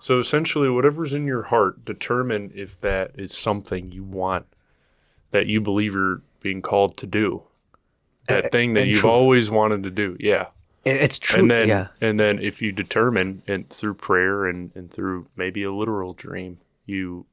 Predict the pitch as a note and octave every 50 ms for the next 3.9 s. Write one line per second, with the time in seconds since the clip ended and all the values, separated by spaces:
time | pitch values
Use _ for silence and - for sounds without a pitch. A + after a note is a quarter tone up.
0 | _ - - - - G#2 G2+ G2 G2 F2+ F2+ F#2 F2 - F#2 F#2+ F#2 - F#2+ F2
1 | - - - - G2 F#2 F#2 - - G2+ F2 G2 G2 G2+ F#2+ G2 F#2+ G2 G2+ A2
2 | A2+ - G2 G2 F#2 - - - F2+ E2+ F#2+ G2+ F#2+ F2 - - _ _ _ _
3 | _ - A2+ G#2+ G2 A#2 B2 C#3 E3 E3+ E3+ - - - F#2+ F#2 F#2+ -